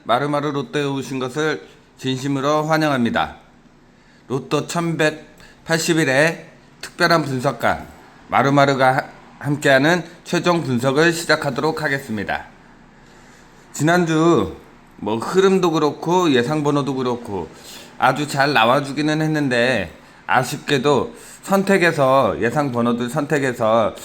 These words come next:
좀 선택이 좀 잘 되지 않아서 아쉬운 결과가 나왔는데 이번 회차는 어떨지는 모르겠어요.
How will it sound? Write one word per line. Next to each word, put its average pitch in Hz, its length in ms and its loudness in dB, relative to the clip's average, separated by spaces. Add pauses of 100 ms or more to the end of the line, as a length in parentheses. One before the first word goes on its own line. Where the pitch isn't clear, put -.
(760)
좀 139 180 -2
선택이 156 580 0
좀 147 120 -2
잘 123 280 2
되지 127 240 0
않아서 110 580 2 (260)
아쉬운 147 440 2
결과가 127 400 2
나왔는데 104 720 2 (240)
이번 139 280 2
회차는 156 440 2
어떨지는 151 540 0
모르겠어요. 120 600 -2